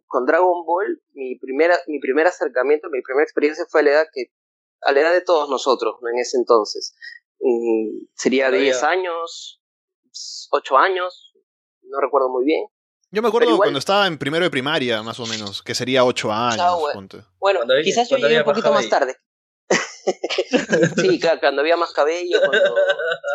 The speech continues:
Speaker 2: <laughs>
Speaker 1: cuando había más vivacidad, <laughs> más energía. Pero en todo caso, yo sí llegué a la serie, sí recuerdo haberla visto, recuerdo haber seguido los capítulos.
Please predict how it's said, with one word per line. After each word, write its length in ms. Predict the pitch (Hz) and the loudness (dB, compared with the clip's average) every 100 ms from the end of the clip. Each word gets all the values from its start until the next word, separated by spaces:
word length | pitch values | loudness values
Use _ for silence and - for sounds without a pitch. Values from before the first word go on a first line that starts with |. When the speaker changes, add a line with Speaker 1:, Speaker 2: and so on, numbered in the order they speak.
| 156 | -6
Speaker 2:
<laughs> 400 | - 190 190 180 | -8 -10 -8 -4
Speaker 1:
cuando 180 | 131 127 | 0 4
había 180 | 160 | 4
más 160 | 160 156 | 2 0
vivacidad, 480 | 160 139 - 131 139 - _ _ - | 0 0 0 0 0 0 _ _ -2
<laughs> 840 | - _ - 440 - - _ - | -2 _ -4 -4 -2 -14 _ -4
más 120 | 147 | 0
energía. 460 | 180 143 123 175 165 - - - - | 2 2 0 2 0 0 -16 -14 -2
Pero 140 | 190 - - | 0 0 0
en 100 | 185 | 2
todo 180 | 240 240 | 2 2
caso, 260 | 220 214 226 185 _ | -2 -2 -6 -6 _
yo 120 | 190 | -14
sí 200 | - 208 | -14 -8
llegué 220 | 196 185 | 0 2
a 40 | 185 | 2
la 80 | 349 | 2
serie, 460 | - 170 165 165 - | -2 -6 -4 -6 -6
sí 220 | - 190 | -2 0
recuerdo 360 | 160 135 160 175 | -2 0 2 4
haberla 280 | 143 127 123 | 4 4 2
visto, 400 | 143 160 - 151 123 127 135 | 2 0 -2 0 2 2 -2
recuerdo 360 | - 127 147 147 | -8 -2 2 4
haber 140 | 143 | 4
seguido 220 | 139 139 143 | 2 2 4
los 100 | - | 2
capítulos. 440 | - 139 - 165 | 0 -4 2 2